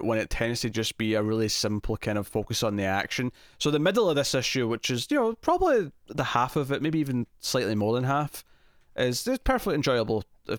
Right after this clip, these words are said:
because it's simple, it's, it's, you know, we-, well-drawn art, well-paced art for the, for the action beats. The, the rest of it, though, I, I'm kinda like,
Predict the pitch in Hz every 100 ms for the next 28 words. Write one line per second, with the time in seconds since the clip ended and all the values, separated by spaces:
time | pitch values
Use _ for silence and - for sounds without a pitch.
0 | - 123 123 110 85 - - - 135 135
1 | - 127 120 98 107 - - 110 107 -
2 | - 123 101 - - 123 127 127 135 117
3 | 123 120 117 110 110 104 113 120 - 117
4 | 113 - 113 110 113 - 113 107 - 101
5 | 101 78 - 104 107 95 - - - -
6 | - - _ _ _ _ _ _ _ _
7 | 175 185 247 262 247 247 226 196 196 185
8 | 175 170 160 160 - 180 175 160 139 113
9 | - -